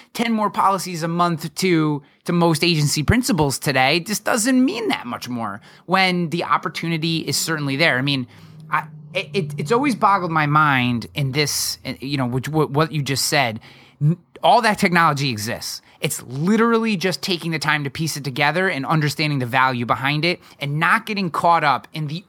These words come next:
ultimate B S excuse, which is, "I wanna know the exact R O I I'm gonna get from this before I invest anything." It's like, well, you know, i-, if that were the case, none of us would have children.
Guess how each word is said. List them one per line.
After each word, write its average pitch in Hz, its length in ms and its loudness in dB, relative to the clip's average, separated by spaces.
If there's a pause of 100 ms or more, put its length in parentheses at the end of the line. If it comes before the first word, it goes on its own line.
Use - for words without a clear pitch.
ultimate 220 800 0
B 175 220 -2
S 160 180 -2
excuse, 143 580 -8 (180)
which 151 200 -6
is, 135 340 -4 (320)
"I 160 140 4
wanna 196 300 4
know 165 240 4
the 143 240 -6
exact 123 640 0
R 202 260 6
O 175 80 2
I 131 280 2
I'm 147 120 2
gonna 151 160 0
get 175 180 0
from 139 220 -4
this 127 200 -4
before 196 440 -2
I 180 80 2
invest 156 400 -6 (200)
anything." 165 640 0
It's 135 160 -10
like, 185 300 -2 (480)
well, 160 200 -4 (280)
you 226 160 -12
know, 135 180 -4
i-, 165 220 -4
if 156 100 -10
that 214 160 4
were 214 80 2
the 190 80 0
case, 294 300 -2
none 240 100 4
of 233 100 0
us 247 120 -2
would 240 80 -4
have 247 100 0
children. 208 580 0